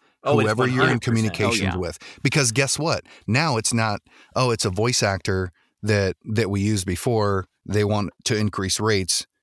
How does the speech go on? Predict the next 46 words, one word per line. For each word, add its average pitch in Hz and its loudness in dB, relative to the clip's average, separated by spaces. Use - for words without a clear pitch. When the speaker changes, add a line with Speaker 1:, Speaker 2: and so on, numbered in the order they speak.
Speaker 2:
Can 107 0
we 101 2
increase 101 0
it 98 -2
to 117 -2
this 104 0
rate? 123 0
Okay, 104 0
great. 98 -2
Yeah, 117 0
we 107 -2
can." - -6
It's 113 0
when 117 2
they 113 2
go 127 2
to 127 -4
them 117 2
and 107 0
be 107 2
like, 95 0
"Hey, 113 2
I've 104 0
worked 123 -2
with 101 -2
this 104 -2
guy 98 0
for 92 -4
a 90 -2
long 101 0
time. 101 -2
He's 87 -4
a 85 -4
really 104 0
great 92 -4
guy. 101 0
Uh, 95 0
you 95 -2
know, 95 0
we 98 0
have 92 -4
a 90 0
really 104 0
good 95 0
working 95 -2
relationship." 92 -2